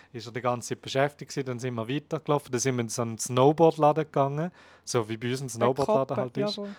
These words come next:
Speaker 1: wegen einer Kappe, ja, der, der neueste Sonne-, äh, Schneebrille, Skibrille, <laughs> Skibrille. Und die wirklich ganze Bindungen und Snowboards und alles.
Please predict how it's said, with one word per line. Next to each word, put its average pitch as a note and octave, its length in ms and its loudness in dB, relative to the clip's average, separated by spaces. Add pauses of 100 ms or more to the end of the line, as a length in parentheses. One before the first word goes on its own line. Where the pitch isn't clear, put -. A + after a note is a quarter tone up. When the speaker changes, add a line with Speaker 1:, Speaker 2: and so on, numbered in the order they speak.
(160)
Speaker 1:
wegen A#2 300 0
einer A2+ 120 -2
Kappe, B2 460 -2
ja, A2+ 200 0
der, A2 140 -8
der G#2+ 280 -6
neueste A2+ 460 -4
Sonne-, D3 420 0
äh, A2+ 220 -2 (440)
Schneebrille, C3 720 -4 (280)
Skibrille, G#2 500 -10 (140)
<laughs> - 180 -20
Skibrille. G#2 420 -18 (1120)
Und G#2+ 300 -10
die G2+ 100 -6
wirklich A2+ 260 -8
ganze B2 320 -4
Bindungen B2+ 640 -2
und G#2+ 120 -8
Snowboards B2 600 -2
und G#2 120 -10
alles. A#2 340 -4